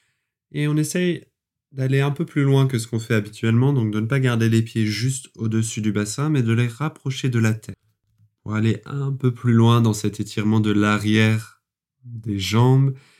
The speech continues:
et dans cette pliure au niveau des hanches. Une fois que vous avez installé la posture, vous restez trois respirations.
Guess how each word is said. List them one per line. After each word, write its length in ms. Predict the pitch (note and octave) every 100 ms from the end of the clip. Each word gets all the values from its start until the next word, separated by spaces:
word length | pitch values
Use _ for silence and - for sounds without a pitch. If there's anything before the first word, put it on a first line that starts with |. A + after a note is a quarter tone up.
| _ -
et 80 | G2
dans 140 | G#2
cette 320 | G2 G2+ G2+
pliure 380 | - A2 A2 A2
au 40 |
niveau 220 | A2 G#2 G2+
des 160 | G2
hanches. 540 | F#2 F#2+ - - - _ _ _ -
Une 140 | A2
fois 200 | G#2+ A2
que 60 | G#2
vous 160 | G2
avez 180 | G#2 G2+
installé 440 | G#2 G#2 A2 G2+ G2+
la 120 | G2
posture, 420 | G2 F#2+ - C3+
vous 160 | B2 G2+
restez 340 | G2+ - G2+
trois 360 | G#2+ _ C3 B2+
respirations. 840 | A2 A2 - G#2+ G2 - -